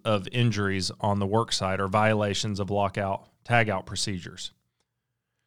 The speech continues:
There's no real blanket answer to what is a lockout, tagout, 'cause every situation is different.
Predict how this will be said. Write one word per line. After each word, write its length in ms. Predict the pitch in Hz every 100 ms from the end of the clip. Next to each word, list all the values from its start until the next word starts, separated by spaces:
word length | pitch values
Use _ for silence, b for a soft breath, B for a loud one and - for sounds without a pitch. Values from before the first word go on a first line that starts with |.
| _ _ _ _ -
There's 160 | 123
no 140 | 139 165
real 580 | 139 139 131 120 110 - -
blanket 480 | 123 127 113 113
answer 480 | 104 113 113 - 101
to 440 | 98 110 101 98 98
what 420 | 107 110 110 - _
is 200 | 107 101
a 80 | 104
lockout, 460 | 104 101 107 98
tagout, 460 | 98 101 98 101 110
'cause 160 | 120 107
every 380 | 123 120 117 110
situation 680 | - 101 107 101 95 107
is 100 | 90
different. 380 | 95 90 98 95